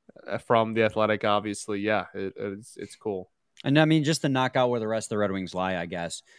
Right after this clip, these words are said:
Speaker 2: So you
Speaker 1: Yeah.
Speaker 2: got Marco Kasper at sixty-seven, Elmer Soderblom at ninety-six, Joe Veleno one twenty-two, Jonathan Berggren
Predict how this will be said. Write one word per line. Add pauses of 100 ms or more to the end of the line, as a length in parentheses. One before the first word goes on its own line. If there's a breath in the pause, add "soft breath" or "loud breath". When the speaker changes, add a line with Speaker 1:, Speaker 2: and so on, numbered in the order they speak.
(140)
Speaker 2:
So
you
Speaker 1:
Yeah. (100)
Speaker 2:
got (260)
Marco
Kasper
at
sixty-seven,
Elmer
Soderblom
at
ninety-six,
Joe
Veleno
one
twenty-two,
Jonathan
Berggren